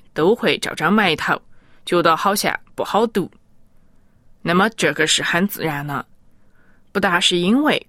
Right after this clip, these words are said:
旧约的书卷比较多，记载的事情较为错综复杂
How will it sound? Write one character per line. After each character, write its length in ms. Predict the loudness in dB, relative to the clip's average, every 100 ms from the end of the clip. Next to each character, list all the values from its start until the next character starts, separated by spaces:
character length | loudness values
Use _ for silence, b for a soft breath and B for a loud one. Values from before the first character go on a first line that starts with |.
| -12
旧 160 | -4 -2 0
约 160 | 0
的 80 | 0
书 340 | -2 -2 -2 0
卷 240 | 0 -2
比 80 | -4
较 220 | -10 -8
多， 280 | -2 0 0 b b b b b b
记 220 | -4 -2
载 160 | 0 2
的 100 | 2
事 300 | 0 -2 -4
情 280 | -2 -2 -4
较 280 | -4 -2 0
为 220 | 0 0
错 380 | -2 -8 -10 -8
综 220 | -4 -2
复 200 | -2 -2
杂 280 | 0 0 -2